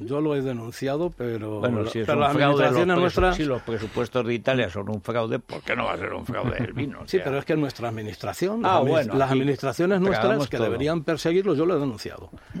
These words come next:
Speaker 1: ¿eh?
Speaker 2: Sí.
Speaker 1: Y he mandado hasta fotografías en supermercados españoles, botellas italianas que ponen vino espumoso, cuando no son vinos
Speaker 2: Ujú.
Speaker 1: espumosos, porque son cócteles,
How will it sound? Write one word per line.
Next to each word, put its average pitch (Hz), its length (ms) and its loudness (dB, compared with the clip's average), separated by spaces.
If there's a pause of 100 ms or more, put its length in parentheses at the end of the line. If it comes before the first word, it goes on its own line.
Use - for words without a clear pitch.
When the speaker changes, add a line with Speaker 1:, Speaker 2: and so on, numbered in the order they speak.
Speaker 1:
¿eh? 104 260 -6
Speaker 2:
Sí. 110 60 -10
Speaker 1:
Y 123 40 -4
he - 40 -6
mandado 143 260 0
hasta 127 220 -4
fotografías 120 880 -2
en 117 100 -4
supermercados 110 880 -2
españoles, 143 640 -2 (320)
botellas 113 880 -4
italianas 131 720 -2
que 110 100 -4
ponen 113 360 -4
vino 151 180 0
espumoso, 175 500 -2 (580)
cuando 101 260 -6
no 123 140 -4
son 104 220 -8
vinos 107 160 -8
Speaker 2:
Ujú. 104 80 -14
Speaker 1:
espumosos, 143 360 -6
porque 95 240 -16
son 120 260 -8
cócteles, - 680 -8